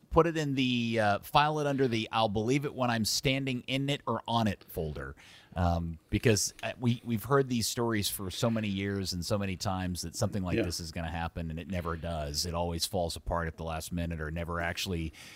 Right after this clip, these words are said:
Speaker 1: is more than anything than a drawing. Uh, so I,
Speaker 2: Well,
Speaker 1: at least
Speaker 2: the
Speaker 1: that's where I stand on it.
Speaker 2: Yeah, the, the amount of, you know, th-, this is what the, what's in the article is obviously people that are in favor of this are putting out these numbers that are showing the,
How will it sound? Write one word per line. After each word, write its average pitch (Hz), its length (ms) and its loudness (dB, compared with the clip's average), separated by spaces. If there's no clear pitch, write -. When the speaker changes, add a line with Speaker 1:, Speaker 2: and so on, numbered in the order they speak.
Speaker 1:
is 107 180 6
more 113 220 8
than 107 160 2
anything 104 340 0
than 95 160 0
a 87 80 0
drawing. 80 720 -2
Uh, 76 220 -2
so 78 480 0
I, 95 120 -2
Speaker 2:
Well, 151 180 12
Speaker 1:
at 147 40 12
least 139 120 8
Speaker 2:
the 135 40 12
Speaker 1:
that's - 160 8
where 131 140 8
I 123 100 8
stand 76 400 0
on 62 160 -12
it. 60 100 -18
Speaker 2:
Yeah, 135 280 12
the, 135 140 8
the 151 140 6
amount 156 260 12
of, 139 260 8
you 156 80 12
know, 131 200 12
th-, 151 140 -2
this 151 280 10
is 131 140 6
what 135 180 12
the, 185 140 2
what's 131 180 12
in 131 80 10
the 120 80 10
article 123 360 12
is 110 100 8
obviously 117 420 6
people 113 220 4
that 107 120 0
are 107 340 0
in 101 100 0
favor 147 260 12
of 101 80 2
this 104 160 4
are 104 60 0
putting 117 300 6
out 104 160 2
these 95 180 0
numbers 101 600 4
that 123 140 10
are 113 80 12
showing 110 400 10
the, 98 280 0